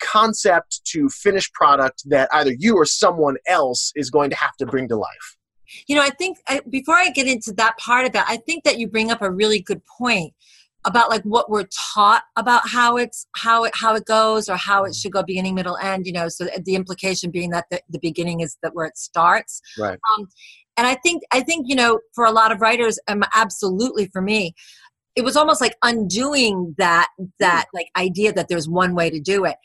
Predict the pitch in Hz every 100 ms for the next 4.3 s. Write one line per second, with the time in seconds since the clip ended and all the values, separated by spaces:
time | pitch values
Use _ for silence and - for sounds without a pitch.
0 | - 139 202 - _ _ 269 269 - 202
1 | 202 190 - 254 311 - 180 151 147 143
2 | _ _ _ - - 220 - - 214 -
3 | - 220 220 196 165 147 170 - 175 -
4 | 208 254 269